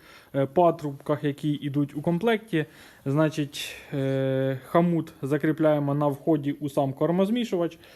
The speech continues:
хамут закріпляємо на вихід із зернодробілки,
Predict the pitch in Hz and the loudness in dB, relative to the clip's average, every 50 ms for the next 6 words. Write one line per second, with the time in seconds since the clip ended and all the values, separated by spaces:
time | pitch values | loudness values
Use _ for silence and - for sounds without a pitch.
0 | - - _ - - 165 160 160 156 147 135 - - - 135 127 151 156 156 156 | -20 -20 _ 0 2 2 2 4 2 -2 -2 -6 -10 -8 0 2 2 2 2 0
1 | 147 151 151 151 147 143 139 139 135 131 131 131 - 143 143 143 143 147 139 135 | -2 2 4 4 4 4 2 0 -2 -2 -4 -4 -4 -2 2 2 4 4 2 0
2 | 131 - 131 127 139 185 220 220 - 240 202 180 - - - 190 185 165 165 - | -2 -6 -4 2 4 4 4 4 0 -4 -4 -4 -8 -6 0 0 0 0 -2 -8
3 | 151 147 175 190 190 196 196 180 180 190 185 180 202 196 185 190 - 160 151 | -2 4 4 4 6 4 2 2 2 0 0 2 0 -2 -2 0 -2 -2 -4